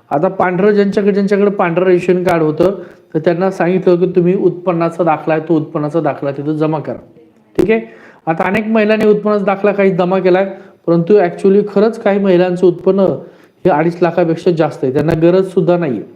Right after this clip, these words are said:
चार हजार महिलांनी काल त्या ठिकाणी स्वतःचं नाव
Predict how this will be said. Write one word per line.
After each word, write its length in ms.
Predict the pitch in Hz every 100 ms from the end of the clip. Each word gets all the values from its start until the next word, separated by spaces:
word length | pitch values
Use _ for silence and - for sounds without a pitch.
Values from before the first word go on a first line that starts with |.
| - - _ _ _ -
चार 200 | 175 190
हजार 340 | 170 160 185 190
महिलांनी 380 | 180 175 180 185
काल 360 | 180 180 131 110 - _ -
त्या 80 | 156
ठिकाणी 300 | 165 175 170
स्वतःचं 640 | 170 156 165 165 180 165
नाव 400 | 165 170 170